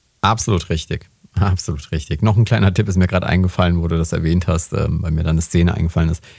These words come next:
Was sich empfiehlt, ist auch Klammern dabei haben. Wäscheklammern zum einen, aber auch diese, diese etwas, äh, größeren, gröberen Klammern, die man im Baumarkt bekommt, um Dinge abzuhängen.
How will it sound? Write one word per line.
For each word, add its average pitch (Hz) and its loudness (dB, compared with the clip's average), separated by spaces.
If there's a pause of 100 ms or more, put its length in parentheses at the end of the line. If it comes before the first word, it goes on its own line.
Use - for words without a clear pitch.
(160)
Was 92 2
sich 113 2
empfiehlt, 131 2
ist - -2
auch 92 -2 (180)
Klammern 98 0
dabei 71 -4
haben. - -6 (100)
Wäscheklammern 127 0
zum 143 0
einen, 135 0 (260)
aber 85 2
auch 87 -2
diese, 92 2
diese 87 2
etwas, 82 0
äh, 80 -4
größeren, 113 2
gröberen 113 2
Klammern, 101 2
die 90 2
man 87 2
im 82 0
Baumarkt 87 0 (120)
bekommt, 85 0 (280)
um 92 4 (320)
Dinge 107 4
abzuhängen. 78 -2